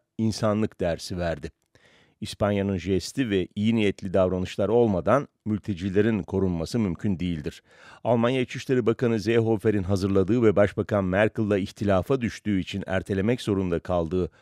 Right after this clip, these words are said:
altmış üç maddelik iltica ajandasının sadece mülteci karşıtı değil, mülteci yanlısı yönlerinin de bulunması, iltica işlemlerini yokuşa sürmek yerine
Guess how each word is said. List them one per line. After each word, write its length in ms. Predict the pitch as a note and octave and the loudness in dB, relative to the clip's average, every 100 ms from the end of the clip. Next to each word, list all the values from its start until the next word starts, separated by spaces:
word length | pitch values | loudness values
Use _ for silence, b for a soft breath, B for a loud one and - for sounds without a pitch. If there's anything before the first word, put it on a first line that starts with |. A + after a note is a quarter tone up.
| b | b
altmış 380 | - G2+ G#2+ G2+ | -2 -2 -2 -6
üç 200 | D3+ - | -6 -4
maddelik 500 | F#2+ F2+ E2+ F2 E2+ | -2 -2 -2 -4 -6
iltica 480 | - G2 G2+ F2+ A#2+ | -6 -8 -4 2 4
ajandasının 720 | F#2+ F2 G2 F#2 F2 - F2+ | 4 2 -2 -2 -4 -4 -6
sadece 640 | F2 - C3 A#2+ F#2+ B2+ A#2+ b b _ | -4 2 2 2 0 -2 -4 b b _
mülteci 540 | G2+ A2 - A#2 A2 A#2+ | -6 -6 -2 -4 -2 -2
karşıtı 600 | A2 F#2+ - F#2+ A#2 G2+ | 2 2 2 -6 -4 -2
değil, 240 | C3+ D3+ - | -4 -6 -8
mülteci 460 | F#2 G2+ - G#2 C3+ | -4 -4 -2 -4 -4
yanlısı 500 | A2 F#2+ F#2+ F2+ C3 | 0 0 0 -4 -4
yönlerinin 600 | F2 F2 F#2 F#2+ G2+ F2 | -2 0 0 -2 -2 -4
de 140 | C#2+ | -4
bulunması, 540 | F2 G2 G#2 G#2 - - b b b b | -4 -2 0 0 0 -4 b b b b
iltica 520 | A#2 G2 G2+ F#2 A#2+ G#2+ | -4 -4 -6 0 4 4
işlemlerini 600 | - G2 F2+ F2+ F#2+ B2 | 0 -2 0 0 -2 0
yokuşa 360 | G2 - A2 | -2 -2 -6
sürmek 440 | F#2+ F#2+ F#2+ F2+ F#2+ | -4 -4 -2 -2 0
yerine 360 | F2 G2 B2 | 0 2 0